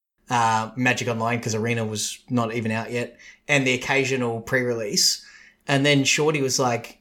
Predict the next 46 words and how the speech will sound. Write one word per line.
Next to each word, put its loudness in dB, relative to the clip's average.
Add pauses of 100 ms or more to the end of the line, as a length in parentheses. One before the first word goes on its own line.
"Oh, 0 (300)
I'm -4
gonna 4
have 2
a 2
go 2
at -6
playing 0
competitive, -2 (340)
but, -2
you -2
know, -4 (480)
I -2
need -2
someone -2
to -6
test -2
with." -12 (180)
And -2
I'm 4
like, 0
"Okay, 0 (240)
I'll, -2
I -2
mean, -2 (100)
like, -2
you -4
don't 0
even -2
have -4
to -2
ask -2
me -8
twice." -2 (420)
And, -4 (200)
uh, -4 (400)
you -2
know, 2
it's, 0 (340)
it -2
doesn't 2
take -2
much. -4
It's, -2
you -4
know, -4